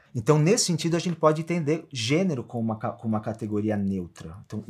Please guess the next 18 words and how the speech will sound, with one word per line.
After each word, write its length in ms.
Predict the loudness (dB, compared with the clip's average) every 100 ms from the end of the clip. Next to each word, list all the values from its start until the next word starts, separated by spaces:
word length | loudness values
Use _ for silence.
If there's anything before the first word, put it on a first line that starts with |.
| -12 -12
gênero 560 | -8 0 2 2 -2 -4
teria 500 | -6 -4 2 0 0
um 200 | -8 -10
potencial 720 | -4 -2 -2 -2 0 0 0
crítico. 640 | 2 2 2 -4 -12 -14 -20 _ _ -20 _ -4
Ele 120 | -2
tem 160 | 2
uma 140 | 4 4
dimensão 540 | 2 -2 0 0 0
que 120 | 0
não 200 | 0 2
se 180 | 2 0
curva 580 | -6 -4 0 0 0 -2
às 220 | 0 -2 0
normas, 500 | -2 -4 -6 -6 -6
de 160 | -4
nenhum 240 | -2 0 0
tipo. 480 | -2 -4 -4 -6